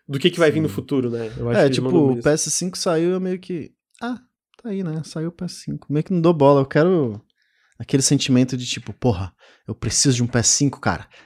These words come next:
Speaker 2: Eu preciso de um P S cinco." Eu não tenho dinheiro pra comprar, mas eu precisar de um P S cinco. Eu quero esse sentimento aí. Então eu quero jogos que me convençam de que eu preciso de um P S cinco.
Speaker 1: Justo.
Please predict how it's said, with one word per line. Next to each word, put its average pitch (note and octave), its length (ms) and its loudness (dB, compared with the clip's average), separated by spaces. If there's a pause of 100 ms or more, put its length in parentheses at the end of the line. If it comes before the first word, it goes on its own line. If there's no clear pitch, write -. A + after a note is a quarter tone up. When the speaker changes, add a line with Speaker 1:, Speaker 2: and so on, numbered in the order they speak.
(120)
Speaker 2:
Eu A#2+ 100 -16
preciso C3 380 0
de C#3+ 60 2
um - 20 -2
P C3 100 -4
S B2+ 100 -2
cinco." C3+ 120 0
Eu C3 60 4
não B2+ 80 2
tenho B2+ 120 2
dinheiro A#2+ 160 0
pra A#2 120 -6
comprar, A#2 320 0
mas A2 120 0
eu A2 60 -6
precisar A2 360 -2
de G#2 40 0
um G#2 40 -2
P G#2+ 100 -6
S G#2 140 -6
cinco. A2+ 260 -6
Eu - 20 -10
quero A2+ 220 0
esse A#2 100 2
sentimento A#2+ 480 -2
aí. A2 180 -4
Então - 220 -8
eu - 60 -6
quero G#2+ 200 0
jogos G#2 400 2
que A2 360 0
me G#2+ 100 -4
convençam G2+ 640 4
de G2+ 100 -8
que - 80 -8
eu F#2+ 40 -6
preciso G#2 320 -6
de - 20 -6
um G2+ 40 -6
P G2+ 100 -6
S - 160 -6
cinco. - 280 -14 (560)
Speaker 1:
Justo. A#2+ 420 0